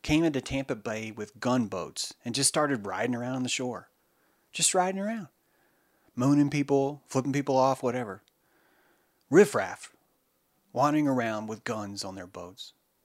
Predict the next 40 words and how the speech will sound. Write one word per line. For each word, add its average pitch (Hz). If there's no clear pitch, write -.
That 156
you 180
being 160
in 151
that 151
city 151
would 120
say, 113
"This 110
doesn't 107
feel 107
safe, 147
someone 107
should -
do 165
something." 143
All 175
those 151
things 123
start. 123
And 123
now 131
you 135
have 123
a -
war, 151
and 139
the 127
entire 156
time 139
the 117
people 131
in 123
the 117
gunboats 120
are 113
like, 110
"They 262
attacked 262
me." 110